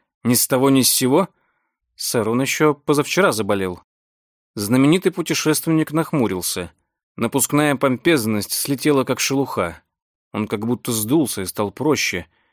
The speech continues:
На лице его явственно проступило выражение озабоченности. «Интересно», пробормотал сэр Руперт. «Да, интересно». Шрайвенхэм посмотрел на него с вежливым вниманием.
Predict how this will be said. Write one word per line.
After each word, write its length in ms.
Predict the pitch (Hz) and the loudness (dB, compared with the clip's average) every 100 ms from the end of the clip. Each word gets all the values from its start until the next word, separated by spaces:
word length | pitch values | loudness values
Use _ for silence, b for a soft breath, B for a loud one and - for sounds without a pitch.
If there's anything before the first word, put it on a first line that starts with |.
| _ _ _ _ | _ _ _ _
На 60 | 98 | -4
лице 360 | 101 - 143 | -2 0 2
его 140 | 143 123 | 2 2
явственно 540 | 113 135 - 139 127 | 0 0 -2 -4 -2
проступило 560 | 117 - 110 120 127 110 | -4 -6 -6 -4 -4 -2
выражение 640 | 113 107 98 123 120 117 | -2 -2 -2 0 0 -2
озабоченности. 1080 | - 113 123 135 117 98 95 - - 92 - _ _ _ _ _ _ _ _ _ _ - | -4 -2 0 0 0 -2 -4 -6 -6 -10 -12 _ _ _ _ _ _ _ _ _ _ -16
«Интересно», 1040 | 98 92 - 117 110 92 - 95 92 85 _ _ | -12 -10 -6 -4 -2 -2 -4 -6 -6 -10 _ _
пробормотал 640 | 123 104 104 101 98 98 90 | -8 -4 -2 -2 -4 -4 -4
сэр 280 | - 101 - | -6 -8 -8
Руперт. 720 | 101 92 - 92 - - - _ _ _ _ _ _ - | -8 -8 -10 -14 -16 -20 -20 _ _ _ _ _ _ -18
«Да, 800 | 101 92 92 90 104 101 101 - | -12 -10 -8 -4 -2 -2 -2 -4
интересно». 1120 | 113 120 123 - 127 104 92 - - 92 90 - _ _ _ _ _ _ _ _ | -6 -4 -6 -8 -6 -4 -6 -6 -8 -8 -10 -14 _ _ _ _ _ _ _ _
Шрайвенхэм 760 | - - 123 139 151 156 180 165 | -10 -2 2 2 2 0 -2 -2
посмотрел 540 | 131 131 113 113 110 | -4 -4 -4 -2 0
на 80 | 117 | 0
него 180 | 131 135 | -2 -4
с 140 | - | -4
вежливым 460 | 107 101 101 113 107 | -4 -4 -4 -4 -2
вниманием. 600 | 120 104 92 87 87 | -2 -2 -4 -6 -8